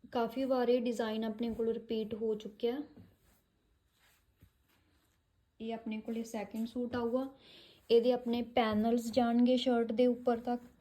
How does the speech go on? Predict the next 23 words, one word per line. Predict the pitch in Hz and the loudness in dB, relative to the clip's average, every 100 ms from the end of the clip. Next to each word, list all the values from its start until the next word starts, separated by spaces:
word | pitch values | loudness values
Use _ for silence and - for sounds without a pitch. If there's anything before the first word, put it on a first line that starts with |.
| - _ _ _ - - _ _ _ _ _ - _ _ - - - - _ - _ _ _ _ - | -20 _ _ _ -20 -20 _ _ _ _ _ -20 _ _ -20 -20 -20 -20 _ -20 _ _ _ _ -10
ਸੇਮ | - 247 233 240 262 - - - - - - | 2 4 4 4 2 -2 -18 -20 -20 -14 -2
ਕਲਰ | 247 240 240 | 2 2 0
ਲਗਾ | 247 220 208 | -4 -2 -2
ਕੇ | 208 247 | -2 -4
ਬੂਟੀ | 220 220 214 254 | -4 -8 -8 -6
ਪਾਈ | 254 254 | -4 -4
ਹੋਈ | 269 285 285 | -2 -2 0
ਆ, | 294 294 - _ _ _ _ - | -2 -4 -16 _ _ _ _ -6
ਪੈਨਲਸ | 220 220 233 233 262 | -4 -2 -4 -4 -6
ਵੀ | 277 | -6
ਸੇਮ | 269 247 247 | -6 -6 -6
ਕਲਰ | 247 254 254 | -6 -6 -4
ਦੇ | 254 | -4
ਆ | 254 | -4
ਔਰ | 247 240 | -6 -6
ਘੇਰੇ | 262 240 226 | 0 0 0
ਦੇ, | 233 220 | -4 -4
ਦੇ | 226 | -4
ਉੱਪਰ | 233 220 226 233 | -6 -6 -8 -8
ਹੈ | 226 | -6
ਜੋ | 240 302 - _ _ _ _ _ _ _ _ - | -4 -4 -8 _ _ _ _ _ _ _ _ -8
ਇਸ | 233 - | -8 -2
ਤਰ੍ਹਾਂ | 247 233 | -2 0